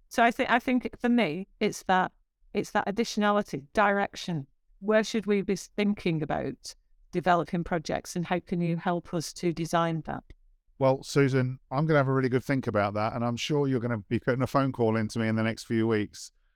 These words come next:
Speaker 2: working out how we do that together. So that, that'll be fantastic. I, I just wanted to say a big thank you. Uh, h-, half an hour here has whizzed by in no time. Um, I hope from a listener standpoint, you've,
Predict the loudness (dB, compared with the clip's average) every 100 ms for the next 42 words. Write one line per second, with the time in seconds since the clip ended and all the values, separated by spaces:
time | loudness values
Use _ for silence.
0 | _ 0 2 2 0 0 2 2 2 2
1 | 0 2 2 0 -2 2 2 2 0 0
2 | 0 2 2 2 0 0 -4 -6 _ -2
3 | 0 -2 -2 -4 -6 -6 _ _ _ -2
4 | 2 2 0 -2 -2 -2 0 2 2 0
5 | 0 -2 -2 -2 0 0 -4 _ 0 0
6 | -2 -6 -12 -4 -2 0 0 0 2 2
7 | 2 0 -2 -2 -2 -2 0 0 0 2
8 | 2 0 -4 -4 -4 -6 -12 _ _ -2
9 | 0 0 -8 0 2 2 0 -4 _ 0
10 | 2 4 2 0 -2 -2 -2 -2 0 0
11 | 0 0 0 2 2 -2